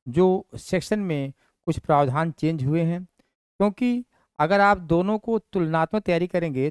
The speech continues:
तो आपकी तैयारी बहुत अच्छे से हो जाएगी। तो इसके लिए सबसे पहले आप लोग क्रिमिनल लॉ तैयार करिए। <clears throat> फिर झारखंड में जो वहाँ का लोकल लॉ है, जैसे,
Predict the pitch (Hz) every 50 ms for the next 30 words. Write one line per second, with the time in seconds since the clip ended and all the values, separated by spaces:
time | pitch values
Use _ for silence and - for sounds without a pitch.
0 | - _ - 202 214 - 151 160 151 156 - _ - 202 - _ - 151 147 151
1 | 170 185 170 139 135 147 160 _ _ _ _ _ _ - 143 165 185 190 - 156
2 | 127 - - 143 127 - - 107 98 98 95 95 95 98 95 104 - _ _ _
3 | _ _ _ _ _ _ _ - - - - 180 165 - - 233 233 226 190 -
4 | 180 - - 214 208 - 202 196 214 202 196 196 196 202 214 202 _ - 165 151
5 | 165 165 147 139 139 - 160 160 165 165 - 180 185 202 214 240 247 _ _ _
6 | _ _ _ - - - - 151 - _ - 226 247 247 240 240 _ _ _ _
7 | _ _ _ _ - 117 110 151 175 190 185 - 233 240 240 233 233 233 240 240
8 | 240 - 156 147 147 202 202 208 196 165 156 139 160 185 - - 185 175 156 139
9 | 139 151 151 - 220 202 170 143 131 120 113 117 117 120 131 _ _ _ _ _
10 | _ _ - 151 - - 190 175